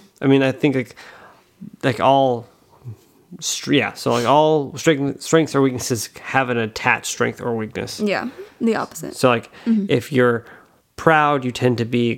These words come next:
Speaker 1: confident, you tend to be a, a go-getter. If you are, um, if you have a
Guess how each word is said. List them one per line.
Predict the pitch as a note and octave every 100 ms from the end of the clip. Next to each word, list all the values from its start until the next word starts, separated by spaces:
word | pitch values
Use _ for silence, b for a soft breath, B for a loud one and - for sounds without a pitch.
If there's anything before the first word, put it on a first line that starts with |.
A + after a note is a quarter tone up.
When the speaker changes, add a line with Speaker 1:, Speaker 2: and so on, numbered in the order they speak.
| -
Speaker 1:
confident, | - A#2 A2 A#2 A2+ A#2
you | G#2
tend | A2+
to | A#2
be | A#2 A#2
a, | A2+ -
a | B2
go-getter. | B2 A#2 A2 G2+ -
If | A2+ -
you | A#2+ A#2
are, | A2+ A2+ A2 - B B B B -
um, | A2+ G2+ F#2 F#2 - _ -
if | A2
you | A#2 A2
have | G#2+ A2+
a | A2 A2+